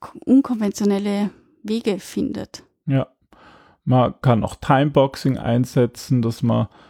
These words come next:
Speaker 2: sozusagen mehrere Fragen nutzt, aber eben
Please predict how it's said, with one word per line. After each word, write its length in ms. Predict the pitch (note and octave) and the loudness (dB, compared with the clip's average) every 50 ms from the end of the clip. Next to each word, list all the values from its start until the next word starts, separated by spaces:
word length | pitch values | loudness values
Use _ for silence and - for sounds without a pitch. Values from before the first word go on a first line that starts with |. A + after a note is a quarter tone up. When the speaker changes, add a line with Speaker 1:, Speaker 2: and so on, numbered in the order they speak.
| _ _ _ | _ _ _
Speaker 2:
sozusagen 800 | - A#2 A2+ - - A#2 A2 B2 A#2+ A#2 A2 A2+ A2+ G#2 - - | -6 -6 -6 -4 -4 -2 2 2 2 4 4 2 0 -2 -2 0
mehrere 320 | A#2 A#2 A#2 A2+ A2 B2 | 4 4 4 4 2 0
Fragen 640 | - - - - G#2+ G#2 A2 A#2 A#2 B2 B2 A#2+ - - | -4 -4 0 2 4 4 4 4 2 2 0 0 -2 0
nutzt, 520 | C#3 B2+ C3 C3+ C3+ - - - - - | 2 4 4 4 2 0 -10 -10 -6 -2
aber 400 | - A2 G#2 A2 A2 A2 - - | 0 2 4 4 2 2 2 0
eben 320 | - A#2 A2 A2 A2 G#2+ | -2 -4 -2 -2 -2 -4